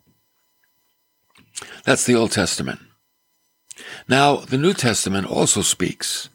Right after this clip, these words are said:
of the pre-incarnate Christ. And that's so important that we know that Jesus was around eternally. He has no beginning, and he certainly has no end.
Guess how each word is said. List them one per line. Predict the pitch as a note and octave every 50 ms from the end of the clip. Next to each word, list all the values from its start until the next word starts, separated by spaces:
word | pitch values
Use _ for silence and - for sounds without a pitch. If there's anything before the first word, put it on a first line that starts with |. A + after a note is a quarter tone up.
| _ _ _ _ _ _ _ _ _ - -
of | - G2 F2+
the | - F#2+ F2 E2 D#2+ D#2 - _ _ _ _ _ _ _ -
pre-incarnate | - B2 C3+ C#3 A2 A2+ B2 A2+ G#2 - G#2 G#2+ F#2 E2+ D#2+ - - _ _ _ _ _ _ _ _ _
Christ. | - - - E2+ D#2 E2 E2 - - - - - _ _ _ _ _ _ _ _ _ _ _ _ _ - - - - - -
And | B2+ A#2
that's | C#3+ D#3 - -
so | F3+ F#3 F#3
important | D#3+ A2+ A2 C3 D#3+ D#3 - A#2+ B2+
that | C3 G#2+
we | G2+ A#2+
know | B2 B2 C#3 D3
that | C3 A#2 F#2
Jesus | F2+ F2+ G2 A#2+ C3+ C3 - B2+ F#2+ -
was | A2+ G2 G2+
around | G#2 G2+ A2 A#2+ B2+ A2+ F#2+ F2+ F2 E2 _ _ _ _ _ _ _ _ _ _ _ _ _ _ _ _ _ _ -
eternally. | - - - C3 D3+ E3+ D#3+ G#2+ E2 D2+ C#2 - _ _ _ _ _ _ _ _ _ _ _ _ _ _ _ _ _ _ -
He | - D3
has | E3 F#3
no | A3+ G#3
beginning, | D3 A#2+ G2 G2 F2+ G#2+ C#3+ E3+ E3+ - _ _ _ _ _ _ _ _ _ _ _ _ _ _ _ _ _ _ _ _ _ _ _ _ _ _ -
and | - A2 G#2+
he |
certainly | F2+ - - D3+ - - G#2+ F2+
has | F#2+ F#2+ D#2+
no | F#2 F2 -
end. | - G2+ A2+ G#2+ F#2 G2+ A2 G2+